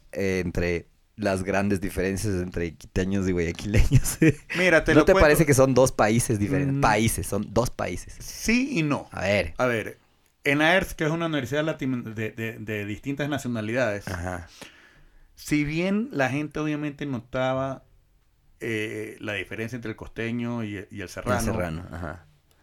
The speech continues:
Speaker 2: hay una cosa muy en común.
Speaker 1: ¿Cuál?
Speaker 2: Éramos los más chismosos.
Speaker 1: Chismosos.
Speaker 2: El ecuatoriano es chismoso.
Speaker 1: Ah.
Speaker 2: Serrano y costeño.
Speaker 1: No.
Speaker 2: El deporte nacional es el chisme, no es el fútbol.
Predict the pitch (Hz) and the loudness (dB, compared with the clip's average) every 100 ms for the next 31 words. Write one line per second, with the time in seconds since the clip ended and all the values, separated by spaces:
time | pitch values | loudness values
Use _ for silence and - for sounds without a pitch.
0 | _ - 123 127 131 123 117 113 113 113 | _ -6 -4 -2 -2 -4 -6 -8 -6 -6
1 | 110 104 104 90 80 - _ _ _ _ | -8 -10 -12 -12 -14 -20 _ _ _ _
2 | _ _ _ - 101 110 110 98 92 98 | _ _ _ -6 -4 -2 -4 -8 -10 -12
3 | 92 - 92 87 - - - _ _ _ | -12 -12 -14 -16 -18 -20 -20 _ _ _
4 | _ - 104 107 107 101 - - 101 92 | _ 0 2 2 -2 -4 -6 -8 -8 -8
5 | 90 101 113 117 107 101 87 - - _ | -8 -6 -8 -8 -10 -12 -14 -18 -20 _
6 | _ _ _ _ _ - 85 90 87 92 | _ _ _ _ _ -16 -12 -12 -12 -14
7 | 90 - 98 101 104 113 110 104 87 78 | -12 -12 -10 -6 -6 -6 -8 -10 -10 -14
8 | - _ _ _ _ 101 107 92 - 131 | -20 _ _ _ _ -6 -4 -4 -2 -2
9 | 143 143 131 127 139 127 110 - 101 107 | -2 -2 -2 -2 0 -2 -4 -6 -6 -4
10 | 110 120 104 90 | -4 -4 -8 -8